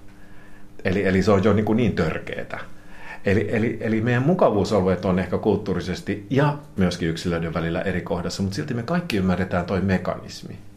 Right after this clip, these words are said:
Mitä enemmän me saadaan positiivista niinku responssia meidän käyttäytymisestä, niin ne piirteet vahvistuu. Ja sit taas, jos me saadaan sosiaalisesti negatiivista palautetta, niin ne niinku rupeaa heikkeneen, ne, ne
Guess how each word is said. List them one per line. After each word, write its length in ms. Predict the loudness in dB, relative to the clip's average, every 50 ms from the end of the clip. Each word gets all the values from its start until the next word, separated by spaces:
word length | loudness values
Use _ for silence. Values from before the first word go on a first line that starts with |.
| -6 -2
Mitä 240 | -2 2 2 4 4
enemmän 280 | 4 4 4 4 4
me 80 | 2 2
saadaan 300 | 2 2 2 2 0 0
positiivista 680 | 2 0 0 0 0 -2 -2 -2 -2 -2 0 -2 -2 0
niinku 280 | -2 -2 -2 -2 -2
responssia 600 | 0 0 0 0 0 -2 -4 -4 -2 -2 -2 -2
meidän 220 | -2 -2 -4 -2 0
käyttäytymisestä, 840 | 0 0 0 2 0 -2 0 0 0 -2 -2 -2 -4 -4 -4 -2
niin 120 | 0 2 2
ne 80 | 2
piirteet 500 | 2 0 -2 -2 -2 -2 -2 -4 -2 0
vahvistuu. 600 | 2 2 2 2 -2 -4 -6 -8 -6 -4 -2 0
Ja 220 | 0 0 0 -2 -4 -8 -12 -14 -14 -14 -14 -14 -16 -6
sit 200 | -6 -6 -4 -2
taas, 180 | -2 -2 -2
jos 120 | -2 -2 -2
me 80 | -2
saadaan 280 | -2 0 0 0 0 0
sosiaalisesti 680 | 0 -2 0 0 0 0 0 -2 -4 -8 -10 -8 -8 -4
negatiivista 680 | -2 -2 0 -2 -2 -2 -4 -6 -6 -6 -8 -10 -12
palautetta, 720 | -6 -6 -4 -2 -2 -4 -4 -6 -10 -10 -6 -6 -4 -4 -4 -4
niin 160 | -4 -2 0 0
ne 160 | -2 -2 -4
niinku 240 | -4 -6 -4 -4 -6
rupeaa 340 | -6 -8 -4 -4 -4 -2 0
heikkeneen, 640 | 0 -2 -2 -4 -6 -8 -8 -8 -6 -8 -10 -8
ne, 160 | -8 -8 -8 -8 -10 -10 -8
ne 180 | -8 -8 -8